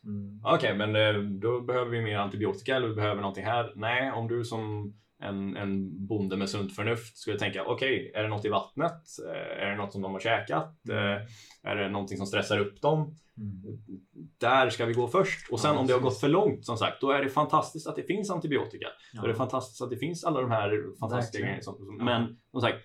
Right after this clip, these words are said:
Speaker 2: nittio procent av fallen ska man inte börja där.
Speaker 1: Nej.
Speaker 2: Utan där, och den D V D de visade med den här studien då, att
Speaker 1: Mm.
Speaker 2: de flesta kommer inte behöva det.
Speaker 1: Nej.
Speaker 2: Och tänk då bara att, eh, tänk all vårdpersonal, tänk alla läkare som faktiskt skulle kunna ge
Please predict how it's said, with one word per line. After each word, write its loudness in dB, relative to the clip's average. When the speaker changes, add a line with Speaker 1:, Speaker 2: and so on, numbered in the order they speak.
Speaker 2:
nittio -4
procent -2
av -6
fallen 0
ska -8
man -4
inte -12
börja 4
där. 0
Speaker 1:
Nej. -6
Speaker 2:
Utan -4
där, -2
och -6
den -4
D -2
V -2
D 2
de -4
visade -2
med -2
den -4
här -4
studien -4
då, 2
att -4
Speaker 1:
Mm. -14
Speaker 2:
de -6
flesta -8
kommer -6
inte -14
behöva -4
det. -2
Speaker 1:
Nej. -14
Speaker 2:
Och -6
tänk 0
då 0
bara 6
att, -2
eh, -12
tänk -2
all 4
vårdpersonal, 0
tänk 0
alla 2
läkare 2
som -2
faktiskt 0
skulle 0
kunna -4
ge 2